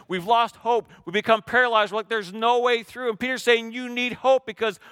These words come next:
hope will empower you to move forward." Hope is that catalyst that comes in, knowing who Jesus is,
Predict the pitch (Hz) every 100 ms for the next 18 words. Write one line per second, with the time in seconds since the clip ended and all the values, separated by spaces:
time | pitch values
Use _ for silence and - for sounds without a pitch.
0 | - 262 294 240 214 175 269 320 302 226
1 | 208 214 220 - 262 277 233 135 107 _
2 | _ - - 277 320 269 214 196 - 269
3 | 311 277 240 233 220 226 240 226 226 269
4 | 196 - - 196 254 285 285 277 285 208
5 | 226 294 320 220 180 - 196 180